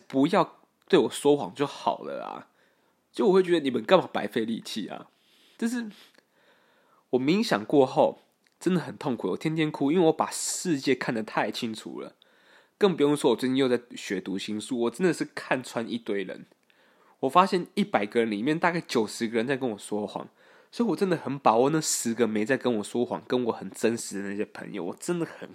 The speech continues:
感谢你们，我觉得你们跟我一样都是神经病。<laughs> 对，兄弟们，爱你们哦，真的。那基本上说真的，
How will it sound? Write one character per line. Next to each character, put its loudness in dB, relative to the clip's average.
感 -4
谢 -6
你 -14
们， -16
我 0
觉 -6
得 -2
你 2
们 2
跟 2
我 2
一 -4
样 -2
都 0
是 -4
神 -4
经 -10
病。 -2
<laughs> -2
对， 4
兄 2
弟 4
们， -2
爱 2
你 0
们 -4
哦， -6
真 -4
的。 -6
那 -2
基 -4
本 2
上 0
说 4
真 2
的， 2